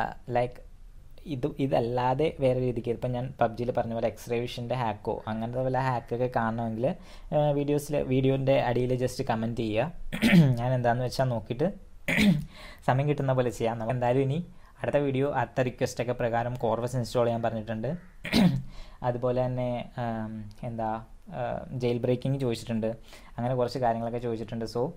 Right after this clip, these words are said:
ആ, നമുക്ക് ആ വീഡിയോസൊക്കെ ചെയ്യണം. So, ആ, ഒരു കമന്റ്സ്, ആ, കമന്റ്സ് നിങ്ങൾ എന്താ, നിങ്ങൾക്ക് എന്താ കണ്ടന്റ് വേണമെന്ന് വെച്ചാൽ നിങ്ങൾ just കമന്റ് ചെയ്യുക. ഞാൻ, ആം, എൻ്റെ പരമാവധി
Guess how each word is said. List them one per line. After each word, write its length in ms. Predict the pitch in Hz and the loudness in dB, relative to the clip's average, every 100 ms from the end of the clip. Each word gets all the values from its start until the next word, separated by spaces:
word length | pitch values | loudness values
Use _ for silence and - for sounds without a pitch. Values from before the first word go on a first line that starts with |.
| - - - | -14 -20 -8
ആ, 240 | 123 117 113 | -2 2 2
നമുക്ക് 260 | 113 117 | 0 4
ആ 100 | 120 | 4
വീഡിയോസൊക്കെ 440 | 113 131 127 127 123 | 6 4 2 0 -4
ചെയ്യണം. 420 | - 104 107 131 | -2 -2 -2 -4
So, 200 | 143 120 123 120 | -6 -4 -4 0
ആ, 80 | 117 113 110 110 107 - - | 2 4 4 2 -2 -6 -8
ഒരു 180 | 123 117 | -6 -4
കമന്റ്സ്, 640 | 123 117 113 113 - - 131 | 0 0 0 -4 -8 -2 2
ആ, 120 | 117 117 117 127 127 117 | 4 4 0 -4 -6 0
കമന്റ്സ് 320 | 123 143 160 | 2 2 0
നിങ്ങൾ 280 | 175 165 185 | 0 2 2
എന്താ, 260 | 156 147 165 | 2 0 -4
നിങ്ങൾക്ക് 320 | 151 175 202 | -4 -2 -2
എന്താ 200 | 170 180 | 0 0
കണ്ടന്റ് 380 | 180 131 143 143 | 0 0 0 2
വേണമെന്ന് 360 | 135 120 127 | 0 0 0
വെച്ചാൽ 260 | 120 - 117 | -2 0 -2
നിങ്ങൾ 220 | 117 117 | -2 -6
just 220 | 120 - - | -6 -8 0
കമന്റ് 300 | 110 107 107 | 0 0 -2
ചെയ്യുക. 160 | 98 - - - - | -4 -6 -12 -16 -4
ഞാൻ, 240 | 127 135 170 - | 0 0 0 4
ആം, 560 | 127 120 117 113 110 120 | 4 6 4 2 -4 -4
എൻ്റെ 260 | 120 123 127 | 0 0 4
പരമാവധി 720 | 123 117 123 131 139 147 156 | 4 4 2 0 0 0 0